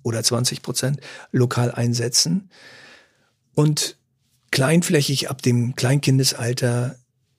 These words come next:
dann auch beginnen mit Salicylsäure. Am Kopf würde man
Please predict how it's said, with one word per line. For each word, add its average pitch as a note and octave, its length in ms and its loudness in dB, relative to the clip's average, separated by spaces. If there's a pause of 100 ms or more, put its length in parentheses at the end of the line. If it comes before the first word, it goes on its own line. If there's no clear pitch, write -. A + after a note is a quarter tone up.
(540)
dann A#2+ 260 0
auch A2 160 -4
beginnen A#2 480 2
mit A2 320 -4
Salicylsäure. A2+ 1200 0
Am A2 120 -4
Kopf - 280 0
würde C#3 160 2
man A#2+ 260 2